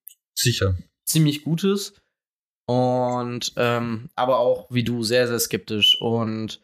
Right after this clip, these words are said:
Speaker 1: Mhm.
Speaker 2: d-, man muss sagen, das Marketing um, äh, diese Serie ist sehr, sehr komisch.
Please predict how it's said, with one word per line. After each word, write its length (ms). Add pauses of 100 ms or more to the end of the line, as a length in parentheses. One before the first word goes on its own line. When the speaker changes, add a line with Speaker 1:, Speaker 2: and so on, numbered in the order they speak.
(120)
Speaker 1:
Mhm. 380 (540)
Speaker 2:
d-, 60
man 260
muss 200
sagen, 520
das 180
Marketing 840
um, 680 (580)
äh, 640 (220)
diese 240
Serie 360
ist 180
sehr, 160
sehr 100
komisch. 460